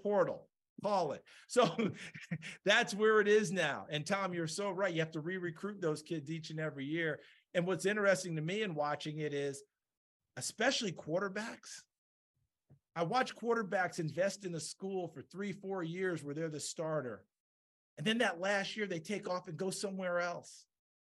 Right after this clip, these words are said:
It's very interesting. Like, Sam Hartman has invested at Wake Forest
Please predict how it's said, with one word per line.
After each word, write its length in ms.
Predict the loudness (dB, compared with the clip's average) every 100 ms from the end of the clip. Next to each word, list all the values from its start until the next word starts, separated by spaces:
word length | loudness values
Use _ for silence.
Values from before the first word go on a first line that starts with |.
| _ _ _ _ _ -12
It's 140 | -8
very 360 | 2 4 4 4
interesting. 400 | 2 2 2 0
Like, 100 | 0
Sam 280 | 0 2 2
Hartman 480 | 2 2 -2 -6 -8 _ _ _ -2
has 340 | 2 2 -2 -4
invested 680 | -4 0 0 0 0 -4
at 120 | -4 -4
Wake 220 | -6 -6 -4
Forest 480 | -2 0 -4 -10